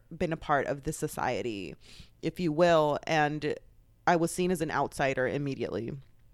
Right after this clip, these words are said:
And so the, like, immigrant experience that I had really contributed to my men-, to my decaying mental health. Like, it wasn't anything positive because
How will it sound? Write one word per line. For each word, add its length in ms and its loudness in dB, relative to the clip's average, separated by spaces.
And 140 -4
so 380 4
the, 600 -2
like, 300 0
immigrant 380 4
experience 640 -2
that 100 2
I 140 6
had 420 2
really 220 2
contributed 760 -2
to 100 -8
my 160 -2
men-, 200 -2
to 100 4
my 160 4
decaying 540 -2
mental 260 -4
health. 400 -2
Like, 140 0
it 120 2
wasn't 380 2
anything 400 2
positive 640 2
because 460 -4